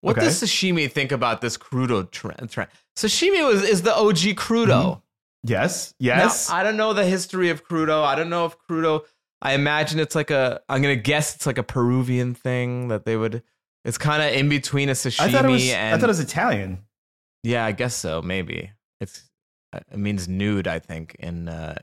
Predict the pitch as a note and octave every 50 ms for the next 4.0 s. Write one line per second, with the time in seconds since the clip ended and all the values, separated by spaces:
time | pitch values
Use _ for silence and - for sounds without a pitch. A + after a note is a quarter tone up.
0 | _ - - E3 - - A2+ A2+ A2+ - - A1 - A2+ C#3 A3 A#3 D4+ C4 -
1 | - F#3+ D#3+ C#3+ C3 C#3 D3 B2+ A#2+ A#2 A2+ A2 A2+ - A#2+ A2+ A2 G#2+ A2+ A#2+
2 | B2 B2 A#2 A#2 A2+ G#2+ - - A#2 G#2 A2 G#2 G2 G2+ G2 G2 G2 G2+ F#2 F#2+
3 | G2 F#2+ F2 F2 - _ - A#2 - B2 A#2 A#2 - - C#3 A#2+ G#2+ F#2+ F2+ F#2